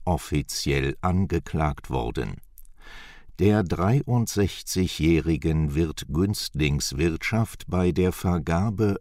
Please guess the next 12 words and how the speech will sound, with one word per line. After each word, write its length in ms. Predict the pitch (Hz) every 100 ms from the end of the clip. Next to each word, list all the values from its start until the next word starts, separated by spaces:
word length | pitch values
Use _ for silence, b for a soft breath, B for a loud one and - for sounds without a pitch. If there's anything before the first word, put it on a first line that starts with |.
| -
öffentlicher 960 | 95 - 92 82 - 78 - 85 85 -
Aufträge 1000 | 90 - - - - 87 82 85 87 80 - -
an 220 | 78 73
einen 560 | - 85 95 95 95 92 -
ihr 320 | 90 90 90
nahestehenden 1300 | 85 78 76 76 76 - - 76 69 69 67 69 69
Geschäftsmann 800 | 76 - 101 - - - 80 67
vorgeworfen. 920 | - 78 73 71 62 60 53 - 57 - - - - B B B B B B
Der 440 | 92 82 80 76
Ermittlungsrichter 1300 | 92 92 117 - - 117 110 - 90 90 - 95 92 85
habe 360 | 85 76 82
zudem 760 | - - 92 85 69 90 104